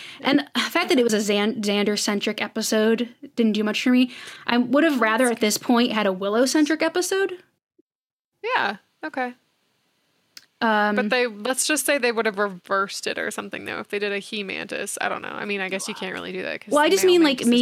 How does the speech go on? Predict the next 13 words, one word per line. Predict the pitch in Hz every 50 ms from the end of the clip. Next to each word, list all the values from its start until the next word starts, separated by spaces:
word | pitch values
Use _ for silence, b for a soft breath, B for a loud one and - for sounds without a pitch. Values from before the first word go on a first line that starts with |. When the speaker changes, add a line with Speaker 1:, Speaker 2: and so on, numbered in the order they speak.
| 247 226 254
Speaker 1:
maybe | 254 247 247 240 240
Speaker 2:
do | 233
that, | - 208 190 185 -
but | - 190 190 - - _ _ _ _ -
Speaker 1:
No, | 262 285 277 262 262 254 254 - -
like, | 269 262 - - -
maybe | 247 262 285 320 302
not | 254 226 220 214 - 233 208
Willow | 220 226 226 226 226 220
in | 208 208
this | 214 202 -
exact | 220 185 185 214 214 208 202 - - - - _ _ _ _ _ _ _ _ _ _ -
situation, | - - 226 - 214 190 185 202 226 - -